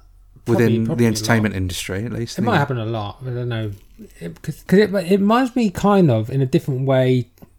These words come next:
Speaker 1: um, the former Pride F C, the fighting prom-, organisation, was tied in with the Yakuza, apparently.
Speaker 2: Really? Okay.
Speaker 1: But there was no, like, there was no, like, "Oh, don't,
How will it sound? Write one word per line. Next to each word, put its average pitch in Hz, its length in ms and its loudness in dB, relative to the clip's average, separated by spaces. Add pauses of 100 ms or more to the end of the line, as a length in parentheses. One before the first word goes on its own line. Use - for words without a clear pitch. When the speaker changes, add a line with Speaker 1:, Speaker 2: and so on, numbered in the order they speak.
(140)
Speaker 1:
um, 135 400 2
the 123 80 2
former 151 280 2
Pride 147 520 2
F 135 200 -4
C, 170 400 2
the 147 220 -4 (360)
fighting 135 340 -4
prom-, 143 300 -2
organisation, 139 640 0
was 123 200 2 (200)
tied 131 260 0
in 127 160 2
with 123 180 -4
the 123 140 2
Yakuza, 135 520 -2 (880)
apparently. 113 400 0
Speaker 2:
Really? 101 420 0
Okay. 113 600 -6
Speaker 1:
But 156 100 4
there 160 80 6
was 139 100 4
no, 156 160 4
like, 135 420 0
there 139 80 -8
was 123 100 -8
no, 151 180 0
like, 123 320 -4
"Oh, 135 160 -4
don't, 127 380 0